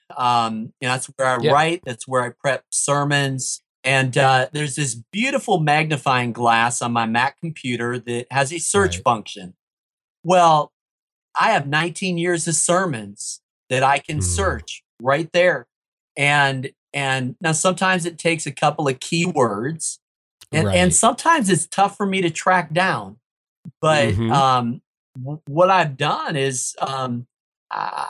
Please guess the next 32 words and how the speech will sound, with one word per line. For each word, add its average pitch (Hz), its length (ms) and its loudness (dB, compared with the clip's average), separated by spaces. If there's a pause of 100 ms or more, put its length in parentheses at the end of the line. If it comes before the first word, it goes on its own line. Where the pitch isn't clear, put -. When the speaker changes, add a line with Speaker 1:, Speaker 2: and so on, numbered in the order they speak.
Speaker 1:
I 147 120 4
basically, 147 1080 0
uh, 131 460 4
in 139 80 -6
fact, 160 400 2
many 165 320 2
of 196 80 2
my 143 160 2
ser-, 135 140 -4
about 139 260 0
ten 190 220 -4
years 180 200 2
of 170 60 0
my 135 160 2
sermons 143 500 0
are 123 140 4
in 113 160 -2
one 131 240 2
document. 113 640 0 (840)
So 139 180 4
I 139 140 6
can 160 140 0
Speaker 2:
Wow. 127 40 -4
Speaker 1:
just 127 300 -4
search 156 340 -2
it. 95 160 -16 (640)
Speaker 2:
It's 120 140 -2
a 117 40 4
master 104 360 2
document. 87 440 -2
Speaker 1:
It 165 100 4
is. 139 440 0